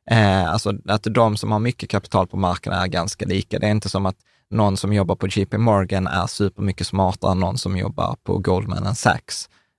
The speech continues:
eh, eller på S E B. Det är liksom, eh, så här. Sen finns där liksom, men det spannet är ganska litet.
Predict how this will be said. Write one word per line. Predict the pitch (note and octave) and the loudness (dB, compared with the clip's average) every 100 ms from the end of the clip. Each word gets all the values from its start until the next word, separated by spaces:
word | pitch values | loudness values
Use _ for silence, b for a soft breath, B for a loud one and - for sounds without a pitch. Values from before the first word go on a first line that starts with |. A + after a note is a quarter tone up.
| - | 0
eh, | G2 E2+ - - F#2+ | 0 0 -2 0 0
eller | F2 | 0
på | - E2 | -2 2
S | G2 - | 2 0
E | F2 | -4
B. | D#2+ - - _ _ | -4 -10 -14 _ _
Det | D#3+ G2+ F#2 | 0 2 2
är | |
liksom, | F2+ F#2 - F2 - - | -2 -6 -6 -6 -6 -8
eh, | - - | -10 -4
så | - | -2
här. | - | 0
Sen | - G#2+ | 2 2
finns | A#2+ G2 - | 2 0 0
där | - F2+ G2 - _ - | -2 -2 -2 -8 _ -8
liksom, | G#2 - G2+ G2 | -6 -2 0 0
men | G2 D2 G#2+ | -2 -4 0
det | G#2 | 0
spannet | - - G2+ F#2 - | 0 0 0 0 -4
är | |
ganska | G2 F#2 - - | -4 -4 -6 -2
litet. | A2+ C#3+ - A#2+ | 0 0 0 0